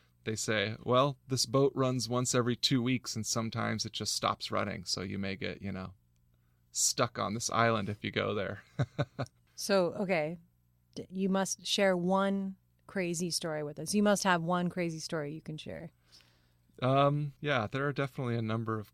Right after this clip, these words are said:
Speaker 1: of crazy stories. Uh, so we wanted to go to this island called Wetar. It's called the Forgotten Island. Even in
Speaker 2: <laughs>
Speaker 1: Indonesia,
Speaker 2: Uh-oh.
Speaker 1: seventeen thousand islands, this is the Forgotten Island. And, you know, we, we got on this boat, and it was a twenty-four hour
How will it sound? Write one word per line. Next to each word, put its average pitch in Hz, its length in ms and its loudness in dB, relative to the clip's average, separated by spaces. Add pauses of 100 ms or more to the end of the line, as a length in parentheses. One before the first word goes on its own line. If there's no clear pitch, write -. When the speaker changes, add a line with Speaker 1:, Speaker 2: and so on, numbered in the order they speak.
(160)
Speaker 1:
of - 140 -14
crazy 107 380 -4
stories. 98 720 -4 (180)
Uh, 95 280 -8
so - 260 -2
we 131 100 2
wanted 139 300 0
to 131 80 -6
go 123 140 4
to 123 80 2
this 117 200 -2
island 117 380 0
called 107 320 -4
Wetar. 110 580 -2
It's - 140 -12
called 113 460 -2 (100)
the 110 80 -12
Forgotten 117 640 2
Island. 101 460 -4 (120)
Even 156 340 10
in 135 100 4
Speaker 2:
<laughs> 156 60 10
Speaker 1:
Indonesia, 123 580 4
Speaker 2:
Uh-oh. 107 160 6
Speaker 1:
seventeen 175 540 4
thousand 131 400 4
islands, 117 380 2
this 113 200 -2
is 110 120 -6
the 107 140 -10
Forgotten 98 460 -8
Island. - 420 -14 (680)
And, 113 320 0 (340)
you 117 100 -2
know, 98 140 0
we, 104 180 -2 (220)
we 123 100 -8
got 123 200 4
on 123 120 2
this 120 160 0
boat, 123 380 2
and 104 140 -2
it 104 40 -2
was 104 140 -4
a 104 60 -6 (140)
twenty-four 131 800 0
hour 107 580 0